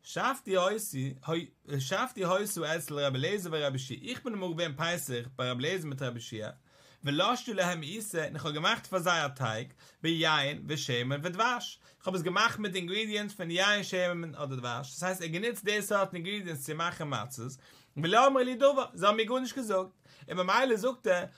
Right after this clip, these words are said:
וואס eng זאגן, מיר טun עס נישט נוצן, מיר טun עס יא נוצן. זעסט דאך, איך בין געווען ביי רבי אליעזר, איך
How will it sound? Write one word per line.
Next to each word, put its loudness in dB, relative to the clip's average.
וואס -2
eng 2
זאגן, 0
מיר 4
טun -2
עס -6
נישט -8
נוצן, -6
מיר -6
טun -4
עס -4
יא 0
נוצן. -4
זעסט 4
דאך, -2
איך -6
בין -4
געווען 0
ביי 4
רבי 2
אליעזר, 2
איך -6